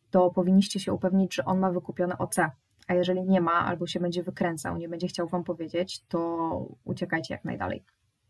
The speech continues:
I ostatnią różnicą, po której można całkiem łatwo rozróżnić prawnika od radcy czy adwokata, jest to, że prawnik prowadzi kancelarię prawną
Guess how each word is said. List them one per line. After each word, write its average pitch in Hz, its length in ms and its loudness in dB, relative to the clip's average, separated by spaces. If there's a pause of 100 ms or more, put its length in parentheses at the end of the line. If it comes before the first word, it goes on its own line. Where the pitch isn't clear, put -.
(1500)
I 196 280 8
ostatnią 226 460 6
różnicą, 190 480 4
po 190 120 -2
której 185 240 0
można 185 280 0
całkiem 202 380 4
łatwo 185 340 4
rozróżnić 175 540 0
prawnika 190 540 2
od - 240 -2
radcy 185 420 -2
czy - 140 -4
adwokata, 180 640 0
jest 185 360 0
to, 202 220 4
że 190 160 2
prawnik 196 560 4
prowadzi 185 480 0
kancelarię 180 580 2
prawną - 440 -8